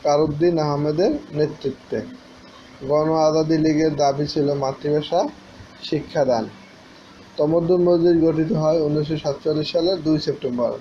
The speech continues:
তমদ্দুন মজলিস গঠিত হয় অধ্যাপক আবুল কাশেমের নেতৃত্বে। ভাষা সংগ্রাম পরিষদ গঠন করে তমদ্দুন মজলিস। পূর্ব পাকিস্তান ছাত-, মুসলিম লীগ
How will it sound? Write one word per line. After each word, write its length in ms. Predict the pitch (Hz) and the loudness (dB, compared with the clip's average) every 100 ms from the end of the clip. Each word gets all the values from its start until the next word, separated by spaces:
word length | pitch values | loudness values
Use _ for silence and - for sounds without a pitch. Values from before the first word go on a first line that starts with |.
| - | -6
তমদ্দুন 460 | 143 156 156 160 | -4 -2 0 2
মজলিস 500 | 160 160 160 160 147 | 2 2 2 0 0
গঠিত 300 | 147 151 151 | -2 -2 -2
হয় 380 | 160 151 139 139 - - - - | 0 2 2 2 -2 -14 -20 -4
অধ্যাপক 480 | 139 135 156 156 151 | -2 0 0 0 2
আবুল 260 | 139 147 147 | 2 2 0
কাশেমের 440 | 151 - 165 214 - | -2 -2 0 0 -2
নেতৃত্বে। 600 | 151 143 139 - - - - - - - - - | -4 -4 -4 -4 -6 -8 -8 -16 -20 -20 -20 -4
ভাষা 240 | 143 147 | -2 0
সংগ্রাম 420 | 147 165 165 165 156 | 0 0 0 0 0
পরিষদ 320 | 165 160 151 | 0 0 0
গঠন 300 | 147 147 151 147 | -2 -2 -4 -2
করে 360 | 151 131 135 - - - | 0 0 0 -4 -10 -4
তমদ্দুন 440 | 151 156 151 160 147 | -2 -2 0 0 2
মজলিস। 440 | 131 113 113 110 - - - - - - - | 0 -2 -4 -4 -8 -20 -20 -20 -20 -12 -2
পূর্ব 280 | 165 170 | 0 2
পাকিস্তান 460 | 180 180 - 190 185 190 - - | 2 0 -4 -4 -4 -10 -12 -2
ছাত-, 580 | 156 156 - - - | -2 -2 -12 -18 -6
মুসলিম 420 | 165 156 180 180 180 | -4 -2 -2 0 2
লীগ 300 | 165 151 | 2 0